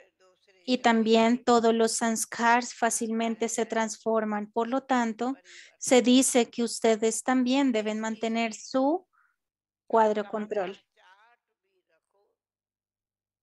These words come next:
Yo diría que mi experiencia es de dos palabras.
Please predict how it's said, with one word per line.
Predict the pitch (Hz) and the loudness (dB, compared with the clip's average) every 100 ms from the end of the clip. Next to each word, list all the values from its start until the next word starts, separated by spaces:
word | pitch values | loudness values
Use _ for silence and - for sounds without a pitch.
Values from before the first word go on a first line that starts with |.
| _ _ _ _ _ _ _ _ _ _ _ 208 196 185 180 _ _ _ _ - | _ _ _ _ _ _ _ _ _ _ _ -20 -20 -20 -20 _ _ _ _ -8
Yo | 226 226 | 0 2
diría | 220 233 233 233 233 247 247 - _ | 2 0 0 0 0 0 -2 -8 _
que | 233 | -14
mi | 226 | -8
experiencia | 220 220 - 220 226 226 240 240 - 247 240 | -6 -6 -6 -2 0 0 -2 -2 -2 2 2
es | 233 240 | 0 -2
de | 220 226 | -2 -2
dos | 247 254 | -2 -4
palabras. | - 226 220 208 202 202 202 - - | -2 -2 -2 -2 -4 -8 -10 -14 -20